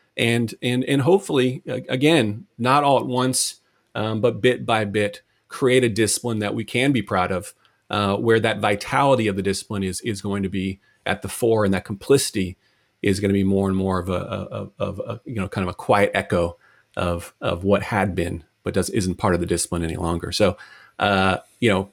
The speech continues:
kudos to you. This is my long way of saying kudos to you for, for highlighting that sovereignty trap and, um, and, and highlighting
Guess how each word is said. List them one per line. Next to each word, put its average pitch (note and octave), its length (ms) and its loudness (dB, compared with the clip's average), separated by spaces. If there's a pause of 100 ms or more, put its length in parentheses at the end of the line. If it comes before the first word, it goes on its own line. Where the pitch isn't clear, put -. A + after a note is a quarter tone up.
(100)
kudos F3 440 6
to C3+ 120 4
you. G2 320 4 (100)
This B2+ 180 0
is B2 80 -6
my B2 140 2
long A2+ 240 2
way G#2+ 120 2
of G2 120 -2
saying F#2+ 360 -2 (240)
kudos A2 300 2
to G#2+ 120 -6
you G2 120 0
for, G2 340 -4
for G#2 300 -4 (220)
highlighting A#2+ 540 2
that F#2 120 -4
sovereignty F#2 360 -4
trap - 300 -6 (880)
and, F#2+ 380 0
um, F2+ 500 -4 (760)
and, G2 300 0
and F#2+ 160 0
highlighting F#2+ 640 0